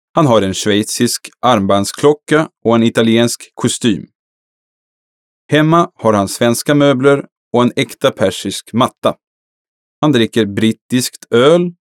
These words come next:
och äter gärna japansk sushi. Han tycker om franskt vin också. Hans T V är från Korea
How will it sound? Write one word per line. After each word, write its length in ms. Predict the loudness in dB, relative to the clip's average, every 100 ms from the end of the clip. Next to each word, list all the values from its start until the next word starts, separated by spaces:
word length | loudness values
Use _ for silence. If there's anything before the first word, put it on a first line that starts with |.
| _ -4
och 140 | 0
äter 200 | 0 0
gärna 380 | 0 0 0 0 -2
japansk 600 | -4 -2 -2 -2 -6 -16
sushi. 480 | -10 -6 -6 -6 -10 -14 _ _ _ _ _ _ _ _ _ _ -6
Han 160 | -4
tycker 200 | -2 0
om 260 | 2 0 -2
franskt 500 | -2 0 0 -4 -4
vin 260 | 0 0 -2
också. 340 | -6 -12 -14 _ _ _ _ _ _ _ _ _ -4
Hans 200 | -4 -2
T 260 | 0 2 4
V 260 | 2 2
är 40 | 0
från 240 | -2 -6
Korea 580 | -4 -2 0 0 0